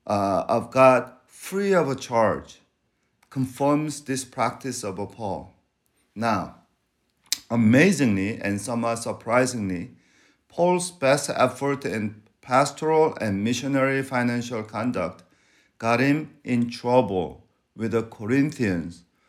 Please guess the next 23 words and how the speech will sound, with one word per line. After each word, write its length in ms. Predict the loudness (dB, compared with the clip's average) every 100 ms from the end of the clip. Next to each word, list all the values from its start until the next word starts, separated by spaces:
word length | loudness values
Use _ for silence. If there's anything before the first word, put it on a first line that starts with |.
| _
from 340 | _ 2 2 4
the 140 | 0
beginning 560 | 2 2 4 4 2 0
for 280 | 0 -2 0
a 40 |
long 420 | 0 0 0 -2
time. 480 | -4 -6 -6 -8 -16 -20 _ -20 -20 _ _ _ _
And 280 | -4 -2 -2
today's 560 | 0 2 4 2 -4 -10
text 440 | -10 -8 -6 -4
is 240 | -2 -2 -2
an 80 |
extension 580 | -6 -8 -6 -4 -4 -4
of 180 | -6 -6
that. 240 | -6 -8
So 140 | -8 -4
let 140 | -2
me 100 | -2
explain 560 | -4 -8 -8 -6 -4 -4
this. 380 | -4 -6 -12 -20 _ _ -20 _ _ _
First, 480 | 0 2 2 -6 _ _ _
some 360 | 2 4 4
Corinthians 880 | 2 4 4 2 2 2 2 -4 -12